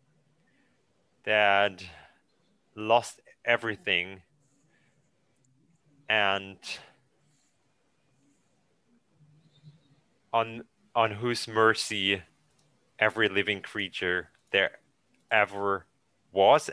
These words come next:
and ever will be, uh, is. Like, if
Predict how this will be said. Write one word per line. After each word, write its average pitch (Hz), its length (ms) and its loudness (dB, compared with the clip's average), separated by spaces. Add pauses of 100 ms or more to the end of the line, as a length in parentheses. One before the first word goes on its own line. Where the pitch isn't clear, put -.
and 104 120 -8
ever 98 260 -4
will 98 320 -2
be, 113 420 -4 (840)
uh, 117 220 0 (100)
is. 117 440 -2 (280)
Like, 101 400 0 (560)
if - 320 -2